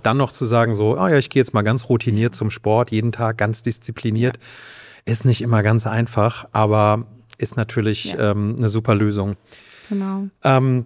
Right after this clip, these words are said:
Speaker 1: mir persönlich hilft zum Beispiel auch Entspannungsmusik tatsächlich.
Speaker 2: Mhm.
Speaker 1: Also ich brauche das, wenn ich so ganz gestresst bin und
Speaker 2: Mhm.
Speaker 1: ich's dann schaffe, mich auch zu überwinden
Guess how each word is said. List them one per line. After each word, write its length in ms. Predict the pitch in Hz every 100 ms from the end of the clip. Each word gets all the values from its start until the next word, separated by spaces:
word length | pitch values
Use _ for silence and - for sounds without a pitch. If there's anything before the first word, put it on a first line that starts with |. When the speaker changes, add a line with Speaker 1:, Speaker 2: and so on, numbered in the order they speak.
| -
Speaker 1:
mir 260 | 131 185
persönlich 480 | 240 202 196 196 180
hilft 200 | 196 190
zum 100 | -
Beispiel 240 | 151 - 117
auch 140 | 117
Entspannungsmusik 920 | 135 110 - 85 165 208 202 190 208
tatsächlich. 640 | - 196 - 196 - 220 208
Speaker 2:
Mhm. 60 | 202
Speaker 1:
Also 160 | 240
ich 140 | 349 -
brauche 220 | 120 -
das, 200 | - -
wenn 80 | 117
ich 60 |
so 100 | -
ganz 220 | 98 151 -
gestresst 500 | - - 147 156 -
bin 160 | 185 208
und 100 | 135
Speaker 2:
Mhm. 20 |
Speaker 1:
ich's 140 | 120 -
dann 180 | 123 147
schaffe, 380 | - 147 190
mich 180 | 151 131
auch 160 | 120 -
zu 140 | -
überwinden 720 | 113 98 120 180 190 190 180